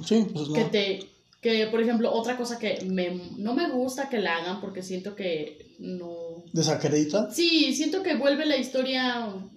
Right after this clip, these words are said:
Speaker 2: algo que no te gusta, o, bueno, no, no que no me guste la historia, sino que me, es, pa' mí un personaje, o se la pasen llenándome de, "Mira, ve la historia, este personaje es homosexual, o es transexual, o es pansexual", o la sexualidad que quieras,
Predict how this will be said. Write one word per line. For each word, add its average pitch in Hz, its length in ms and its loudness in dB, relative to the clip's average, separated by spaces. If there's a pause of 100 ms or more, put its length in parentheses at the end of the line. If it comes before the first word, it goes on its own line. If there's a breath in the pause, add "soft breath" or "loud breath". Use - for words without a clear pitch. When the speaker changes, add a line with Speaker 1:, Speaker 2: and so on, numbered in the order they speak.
(120)
Speaker 2:
algo 262 260 -2
que 254 80 0
no 233 200 0
te 247 160 4
gusta, 233 440 -2
o, 226 340 6
bueno, 294 220 8
no, 262 200 6
no 311 140 4
que 403 120 4
no 370 80 4
me 359 260 2
guste - 320 -4
la 320 120 2
historia, 262 420 0
sino 247 320 -2
que 226 440 -2 (440 soft breath)
me, 269 480 6
es, 262 160 0
pa' 285 280 -4
mí 330 120 4
un 427 100 2
personaje, 302 340 2
o 302 80 0
se 285 100 0
la 233 100 2
pasen 254 440 0
llenándome 240 640 4
de, 214 320 0
"Mira, 381 440 4 (100)
ve 311 120 2
la 415 80 6
historia, 370 420 4
este - 160 -4
personaje 330 440 2 (260)
es 349 240 -2
homosexual, 254 540 -2
o 208 120 0
es 277 100 2
transexual, 240 600 0
o 214 160 6
es 294 340 4
pansexual", 262 520 0
o - 60 2 (280 loud breath)
la 320 100 0
sexualidad 370 380 2
que 415 120 -2
quieras, 285 220 0